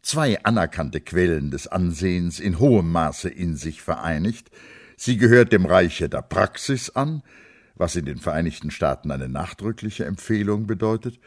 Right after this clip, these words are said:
und sie wird vom Lichte der Wissenschaftlichkeit getroffen. Ein Verdienst, das eine Gesellschaft, wo Erkenntnisdrang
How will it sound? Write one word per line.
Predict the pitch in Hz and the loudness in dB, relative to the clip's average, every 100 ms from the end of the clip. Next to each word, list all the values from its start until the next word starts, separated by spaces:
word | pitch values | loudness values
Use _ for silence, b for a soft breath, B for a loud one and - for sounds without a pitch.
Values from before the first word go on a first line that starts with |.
| B B B - | B B B 2
und | 170 208 | 4 4
sie | - 160 139 | 2 0 0
wird | 147 - | -2 0
vom | 123 107 | 0 2
Lichte | 120 - 113 | 0 -2 -2
der | 113 101 | 0 0
Wissenschaftlichkeit | 95 - 82 65 - - - - - - 62 - | -2 -4 -6 -8 -10 -12 -14 -18 -16 -12 -12 -12
getroffen. | - - - - - 80 _ _ _ _ _ _ | -18 -14 -12 -12 -14 -18 _ _ _ _ _ _
Ein | - 92 | -6 -4
Verdienst, | 95 92 117 135 139 - - - b b b | 0 0 2 0 -2 -4 -10 -14 b b b
das | 87 85 | -6 -2
eine | 90 | -2
Gesellschaft, | 78 82 101 98 - 87 - | -2 -2 0 0 0 -2 -2
wo | 90 90 85 | -2 -2 -2
Erkenntnisdrang | 80 80 - 113 120 - 104 - - 98 92 101 98 | -4 -4 0 2 2 0 -2 -2 -8 -2 2 4 2